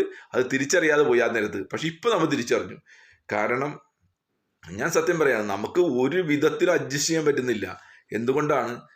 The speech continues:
എവിടെ നോക്കിയാലും തട്ടിപ്പും വെട്ടിപ്പും പ്രശ്നങ്ങള്. ഇപ്പൊ ഹേമ കമ്മീഷന്റെ ഇത് വന്നപ്പോഴോ സിനിമ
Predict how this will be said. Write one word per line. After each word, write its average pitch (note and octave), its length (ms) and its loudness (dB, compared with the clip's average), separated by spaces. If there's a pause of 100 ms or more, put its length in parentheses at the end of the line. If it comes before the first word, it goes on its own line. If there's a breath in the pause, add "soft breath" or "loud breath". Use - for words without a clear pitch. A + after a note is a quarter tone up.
(240 soft breath)
എവിടെ G#2 340 0
നോക്കിയാലും D3+ 720 2
തട്ടിപ്പും C3+ 500 -2
വെട്ടിപ്പും B2 480 0
പ്രശ്നങ്ങള്. G#2+ 440 -4 (340 soft breath)
ഇപ്പൊ B2 160 -2
ഹേമ B2 300 2
കമ്മീഷന്റെ C#3+ 400 0
ഇത് D#3+ 100 2
വന്നപ്പോഴോ D3+ 540 2
സിനിമ A#2+ 300 -4